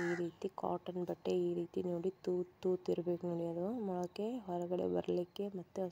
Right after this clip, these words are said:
ಸ್ವಲ್ಪ ಅವಕ್ಕೆ ಹವೆ ಆಡಲಿಕ್ಕೆ, ಹವೆ ಅಂದರೆ ಪೂರ್ತಿ ಹವಾ ಹೋಗಬಾರ್ದು, ಟೈಟಾಗಿ ಕಟ್ಟಬೇಕು ನೋಡಿ. ನಾನು ಇಲ್ಲಿ ಇದ್ದ ಬ-, ನೀರೆಲ್ಲ ಸ್ವಲ್ಪ ತೆಗಿಬೇಕು ಅಂತ ನಾನು ಕೆಳಗಡೆ ಸಾನ್ಗೆ ಇಟ್ಕೊಂಡು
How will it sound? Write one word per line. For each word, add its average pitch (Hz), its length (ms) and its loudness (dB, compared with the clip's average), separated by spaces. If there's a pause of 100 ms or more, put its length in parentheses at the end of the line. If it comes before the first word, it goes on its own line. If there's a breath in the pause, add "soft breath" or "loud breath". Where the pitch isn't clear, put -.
ಸ್ವಲ್ಪ 175 360 -4
ಅವಕ್ಕೆ 180 400 -6 (600 loud breath)
ಹವೆ 180 340 0
ಆಡಲಿಕ್ಕೆ, 175 800 -4 (1040 loud breath)
ಹವೆ 185 400 0
ಅಂದರೆ 185 220 0
ಪೂರ್ತಿ 185 520 0
ಹವಾ 180 260 2
ಹೋಗಬಾರ್ದು, 170 640 2
ಟೈಟಾಗಿ 180 540 -2
ಕಟ್ಟಬೇಕು - 760 -6
ನೋಡಿ. 185 360 0
ನಾನು 170 380 -4
ಇಲ್ಲಿ 180 420 0 (880 loud breath)
ಇದ್ದ 175 340 -2
ಬ-, - 180 0
ನೀರೆಲ್ಲ 185 520 4 (140)
ಸ್ವಲ್ಪ 180 440 -2
ತೆಗಿಬೇಕು 175 640 -2
ಅಂತ 165 320 -10
ನಾನು 175 400 -6 (160)
ಕೆಳಗಡೆ 175 520 -4
ಸಾನ್ಗೆ 170 580 -4
ಇಟ್ಕೊಂಡು 170 540 -6